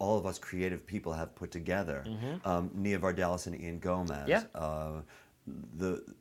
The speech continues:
Speaker 1: the, the social circle that they have and the support that we've given each other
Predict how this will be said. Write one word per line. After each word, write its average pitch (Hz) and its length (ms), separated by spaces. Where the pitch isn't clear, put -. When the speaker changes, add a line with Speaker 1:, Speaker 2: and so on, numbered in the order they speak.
Speaker 1:
the, 82 480
the 85 120
social 101 300
circle 95 280
that 87 160
they 98 180
have 85 220
and 82 80
the 82 40
support - 720
that 87 180
we've 82 200
given 76 280
each 71 220
other 71 300